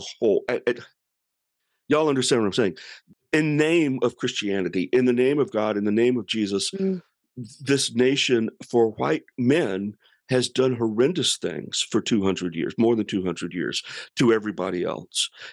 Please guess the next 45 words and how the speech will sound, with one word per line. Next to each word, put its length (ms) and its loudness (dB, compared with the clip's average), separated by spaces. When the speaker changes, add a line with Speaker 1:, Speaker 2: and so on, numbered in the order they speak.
Speaker 1:
And 160 0
now 240 2
we 220 0
think 340 2
we're 120 4
losing 420 2
power 500 -4
<laughs> 480 -2
and 180 2
we've 140 2
gotta 220 2
fight 300 0
back. 240 0
I 40 0
mean, 140 4
how 220 -2
does, 280 -4
this 200 4
is 120 -2
complicated 800 0
stuff. 440 -8
I 140 0
have 180 0
no 200 2
answers. 480 0
Maybe 340 2
y'all 300 2
in 80 0
your 100 0
Sunday 260 0
school 200 0
classes 480 -2
and 100 0
groups 280 0
that 120 0
are 160 -4
Speaker 2:
<laughs> 260 -12
Speaker 1:
talking 300 -2
about 260 0
this 220 0
will 100 -2
come 220 0
up 160 -2
with 140 0
ways 440 2